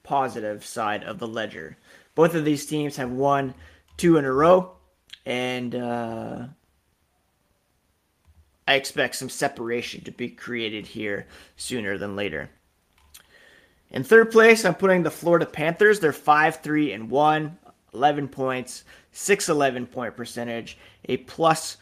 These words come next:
one goal differential, and their underlying numbers very strong. In fact, they have the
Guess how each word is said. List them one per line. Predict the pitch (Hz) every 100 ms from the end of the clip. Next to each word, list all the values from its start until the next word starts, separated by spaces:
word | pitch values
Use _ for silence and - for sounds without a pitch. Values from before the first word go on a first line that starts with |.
| _ _
one | - 139 143 135 131 135 - _ _ -
goal | 151
differential, | 143 139 135 139 135 143 139 139 -
and | 143
their | 156 151
underlying | 151 143 135 131 127
numbers | 123 117 117 110
very | - 117 143 139
strong. | 131 - 131 117 113
In | 113
fact, | - 123 120 -
they | 131
have | 127 123
the | 117 120